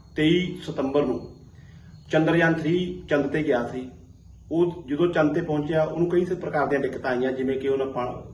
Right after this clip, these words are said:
ਕਿਸੇ ਖੱਡੇ ਦੇ ਵਿੱਚ ਰੁਕ ਜਾਣਾ, ਕਿਸੇ ਪੱਥਰ ਨਾਲ ਟਕਰਾ ਜਾਣਾ, ਜਾਂ ਹੋਰ ਵੀ ਬਹੁਤ ਸਾਰੀਆਂ ਉਹਨੂੰ ਦਿੱਕਤਾਂ ਆਈਆਂ। ਇਸ ਪ੍ਰਕਾਰ ਦੀਆਂ ਤੇਰਾਂ ਪ੍ਰੋਬਲਮਾਂ ਇਸਰੋ ਵਾਲਿਆਂ ਨੇ ਰੱਖੀਆਂ ਸੀ ਪੂਰੇ ਸਟੂਡੈਂਟਾਂ ਦੇ ਸਾਹਮਣੇ।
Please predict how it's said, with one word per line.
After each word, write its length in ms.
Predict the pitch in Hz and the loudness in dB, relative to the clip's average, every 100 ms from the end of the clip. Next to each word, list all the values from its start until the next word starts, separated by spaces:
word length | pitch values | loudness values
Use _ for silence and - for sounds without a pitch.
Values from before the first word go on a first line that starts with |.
| - | -8
ਕਿਸੇ 200 | 139 147 | -4 -4
ਖੱਡੇ 280 | 143 127 135 | -4 -2 0
ਦੇ 80 | 135 | 2
ਵਿੱਚ 160 | 131 | 0
ਰੁਕ 180 | 127 120 | -4 -4
ਜਾਣਾ, 320 | 123 123 120 | -4 -2 -4
ਕਿਸੇ 220 | 117 127 | -6 -8
ਪੱਥਰ 300 | 131 120 - | -8 -8 -10
ਨਾਲ 120 | 127 127 | -8 -8
ਟਕਰਾ 300 | 123 123 117 | -6 -6 -6
ਜਾਣਾ, 440 | 117 117 117 - - - - | -4 -6 -8 -12 -20 -20 0
ਜਾਂ 80 | 185 | 2
ਹੋਰ 220 | 175 208 | 8 8
ਵੀ 60 | 214 | 6
ਬਹੁਤ 220 | 185 185 | 4 2
ਸਾਰੀਆਂ 200 | 180 165 | 0 0
ਉਹਨੂੰ 180 | 165 - | 0 -2
ਦਿੱਕਤਾਂ 240 | - 117 | -4 -6
ਆਈਆਂ। 180 | 101 104 - - - - 202 | -6 -10 -14 -18 -20 -2 2
ਇਸ 100 | 208 | 2
ਪ੍ਰਕਾਰ 360 | 220 196 170 | 0 2 2
ਦੀਆਂ 140 | 165 185 | 4 2
ਤੇਰਾਂ 420 | 185 202 208 220 | 2 4 6 6
ਪ੍ਰੋਬਲਮਾਂ 840 | - 160 143 147 151 151 151 - - - | 4 2 4 4 4 2 -2 -8 -16 -8
ਇਸਰੋ 300 | 160 175 202 | -4 2 4
ਵਾਲਿਆਂ 240 | 165 139 135 | 6 4 2
ਨੇ 120 | 139 | 0
ਰੱਖੀਆਂ 420 | 120 - 139 135 | -2 -4 -2 -2
ਸੀ 320 | 151 147 - - | -2 -4 -4 0
ਪੂਰੇ 180 | 202 | 6
ਸਟੂਡੈਂਟਾਂ 500 | 202 208 127 113 107 | 6 4 -4 -6 -8
ਦੇ 100 | 107 | -8
ਸਾਹਮਣੇ। 340 | 104 98 92 | -8 -10 -14